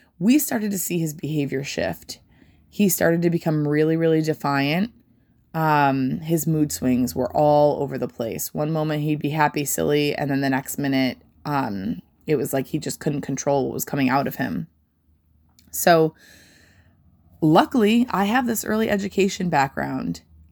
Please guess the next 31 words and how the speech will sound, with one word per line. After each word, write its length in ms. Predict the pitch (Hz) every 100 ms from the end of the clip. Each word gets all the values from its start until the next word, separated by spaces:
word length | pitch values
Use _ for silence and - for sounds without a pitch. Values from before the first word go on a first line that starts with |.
| _
um, 420 | 170 156 151 151 -
and 120 | 156
I 140 | 165
realized, 640 | 165 160 175 165 151 143 -
"Oh 100 | -
my 140 | 170 147
gosh, 260 | 165 165 -
we 100 | 190
have 160 | 226
to 100 | -
make 160 | 165 131
a 60 | 87
change. 440 | - 117 85 -
Like, 180 | - -
this 220 | 190 -
is 100 | 220
not 260 | 175 143 156
working 400 | 170 180 190 180
for 160 | -
my 160 | 143 135
son." 440 | - 214 226 226 - - - - - - _
So 480 | - - 165 160 -
I 80 | 165
had 220 | 165 165
to 100 | 170
message 360 | 147 - 135
his 140 | - 131
teacher 400 | - 160 185 180
and 200 | - 151
say, 140 | 143
"Listen, 600 | 131 143 - 131 127 151